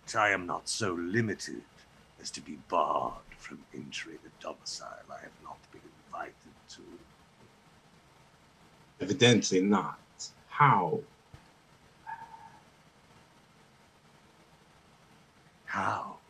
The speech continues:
Speaker 2: Do you
Speaker 1: Oh.
Speaker 2: appear here? Why aren't you where you belong?
Speaker 1: Oh, is it that I walk Barovian soil? Well, you see,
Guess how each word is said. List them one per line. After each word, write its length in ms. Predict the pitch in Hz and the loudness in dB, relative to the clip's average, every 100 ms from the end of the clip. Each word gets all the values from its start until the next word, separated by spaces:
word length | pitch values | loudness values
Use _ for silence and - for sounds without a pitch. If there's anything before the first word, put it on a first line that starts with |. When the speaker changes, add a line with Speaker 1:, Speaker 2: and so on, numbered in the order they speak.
| - | 8
Speaker 2:
Do 140 | 135 | 10
you 240 | 117 110 110 | 10 6 8
Speaker 1:
Oh. 420 | 139 160 127 - - - _ - - | 8 8 4 0 -6 -20 _ -20 -10
Speaker 2:
appear 560 | 143 - - 143 98 - | -10 -2 8 8 8 4
here? 600 | - - 117 87 - - - - - | -4 0 0 0 -4 -14 -18 -20 -2
Why 400 | - 135 117 117 | 4 6 6 6
aren't 440 | 120 117 104 - 110 | 6 6 6 4 4
you 180 | 101 | 6
where 240 | 92 107 101 | 8 8 8
you 200 | 87 85 | 4 0
belong? 440 | 90 87 92 87 - - - - - - - - - - - - - - | -6 -8 -8 -8 -10 -20 -20 -20 -20 -20 -20 -20 -20 -20 -20 -20 -20 -6
Speaker 1:
Oh, 100 | 110 | -4
is 180 | 110 - | -2 -4
it 320 | 95 - - - - - | -8 -12 -16 -14 -14 -10
that 160 | 80 | -6
I 140 | 92 85 | -4 -6
walk 440 | 82 82 - - | -6 -10 -10 -14
Barovian 720 | 82 78 73 76 73 76 76 | -16 -12 -12 -12 -14 -14 -14
soil? 480 | - - 65 65 55 - - - - - - - - - - - - - - - - - - - | -8 -8 -6 -10 -10 -18 -20 -20 -20 -20 -20 -20 -20 -20 -20 -20 -20 -20 -20 -20 -20 -20 -20 -16
Well, 560 | 85 69 73 67 69 71 69 - - - | -12 -8 -8 -10 -12 -18 -20 -20 -20 -14
you 200 | 120 127 117 | -6 -4 -2
see, 640 | - - 80 82 80 | -4 -4 -4 -6 -6